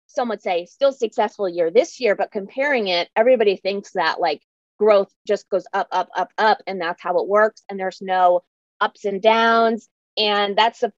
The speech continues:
<laughs> unfortunately not how it works. You think, "Okay, well, I made this amount last year in sales. This year, I'm gonna make,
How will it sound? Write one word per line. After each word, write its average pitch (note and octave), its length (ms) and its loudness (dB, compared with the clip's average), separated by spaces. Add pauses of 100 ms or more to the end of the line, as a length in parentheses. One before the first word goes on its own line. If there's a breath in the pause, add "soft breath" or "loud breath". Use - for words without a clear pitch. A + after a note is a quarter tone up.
(140)
<laughs> - 80 -14
unfortunately B3+ 680 -2
not G#3+ 200 -4
how A3+ 220 0
it F3 40 -6
works. G#3 360 -2
You G#3+ 120 -10
think, G#3 300 -6 (340)
"Okay, A#3+ 320 0
well, B3+ 160 4
I A3+ 120 2
made G#3+ 200 -4
this A3 200 -6
amount G#3+ 260 -6
last G#3+ 300 -6
year B3+ 100 -6
in A#3+ 160 -8
sales. C4 360 2
This G#3 220 -4
year, A3 160 -2
I'm G#3+ 140 -4
gonna G3+ 180 -2
make, G3+ 280 -6